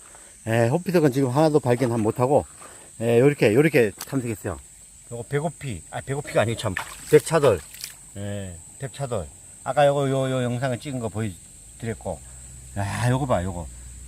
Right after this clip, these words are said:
요런 돌들이, 예, 차돌인데 이렇게 수마가 잘 돼갖고 이렇게 보이고 있어요. 아, 이것도 이렇게 또 수마 잘 된 돌이 여기서 나와? 아, 이 남한강에서 나오는 돌같이 이렇게 뺀질뺀질한 돌이 여기서 지금 내가 몇 점?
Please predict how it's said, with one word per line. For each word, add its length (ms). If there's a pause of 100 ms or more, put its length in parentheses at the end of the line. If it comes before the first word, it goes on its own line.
요런 300
돌들이, 640 (420)
예, 120
차돌인데 760
이렇게 280
수마가 340
잘 200
돼갖고 480 (360)
이렇게 180
보이고 300
있어요. 240 (560)
아, 240
이것도 280
이렇게 340
또 140
수마 240
잘 180
된 160
돌이 240
여기서 220
나와? 340 (760)
아, 520
이 160
남한강에서 680
나오는 400 (420)
돌같이 340
이렇게 160 (140)
뺀질뺀질한 640
돌이 360 (400)
여기서 280
지금 260
내가 160
몇 160
점? 180